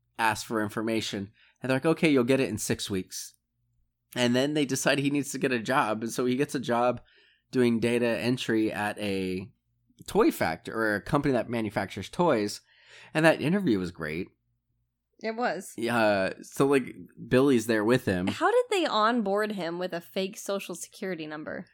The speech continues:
Speaker 1: So this was pre-internet, so it takes a little bit. I'm sure it takes a little bit of time for that background check to go through. And they, what they realistically probably do is just check the name. There's no internet, so, like, it's, it, th-, that's, like,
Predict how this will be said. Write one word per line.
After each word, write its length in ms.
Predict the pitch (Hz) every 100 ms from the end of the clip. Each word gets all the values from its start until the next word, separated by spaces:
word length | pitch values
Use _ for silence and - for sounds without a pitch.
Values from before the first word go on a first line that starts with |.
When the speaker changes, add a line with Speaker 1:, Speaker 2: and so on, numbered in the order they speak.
| _
Speaker 1:
So 160 | - 160
this 200 | 165 -
was 160 | 185
pre-internet, 920 | - - - 139 104 107 123 95 95 -
so 140 | 113
it 120 | 95
takes 280 | - 110 -
a 40 | 104
little 240 | 104 104
bit. 140 | 92
I'm 100 | 95
sure 180 | 110 131
it 60 | 101
takes 220 | 117 98
a 60 | 110
little 160 | 104
bit 100 | 101
of 60 | 90
time 200 | - 98
for 100 | 98
that 140 | 78
background 440 | 85 85 110 90 -
check 220 | 95 -
to 60 |
go 160 | 85 80
through. 540 | - 90 92 73 78 - _ _ _ _ _ _ _ _ _ _ _ _ _ _ -
And 160 | 117
they, 80 | 123
what 140 | 131
they 100 | 143
realistically 580 | 127 151 147 117 - 110
probably 320 | 98 113 101
do 160 | 92 110
is 120 | 92
just 180 | 95 -
check 260 | - 95 -
the 100 | 87
name. 520 | 90 90 85 82 92 - _ _ _ _ _ _ _ _ _ _ _ _
There's 180 | 127 139
no 180 | 156 117
internet, 520 | 113 143 85 82 -
so, 200 | - 104
like, 240 | 95 98 -
it's, 220 | 113 -
it, 220 | - 113 92 -
th-, 160 | 120 123
that's, 280 | 131 147 - -
like, 200 | 139 117